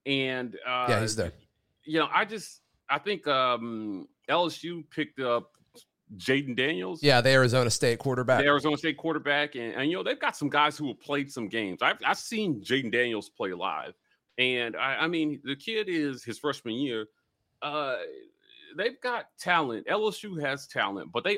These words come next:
Speaker 1: also lost a lot when Orgeron left. So the portal beat them up. So they had some key players leave. And,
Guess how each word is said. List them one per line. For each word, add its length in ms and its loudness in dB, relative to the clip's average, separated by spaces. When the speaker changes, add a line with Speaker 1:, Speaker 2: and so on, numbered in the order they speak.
Speaker 1:
also 380 0
lost 540 0
a 40 -2
lot 380 -4
when 160 2
Orgeron 640 0
left. 240 -10
So 420 -4
the 100 -6
portal 340 -2
beat 280 -6
them 180 0
up. 200 -4
So 120 -4
they 120 2
had 140 0
some 120 -8
key 220 -12
players 420 -4
leave. 340 -6
And, 460 0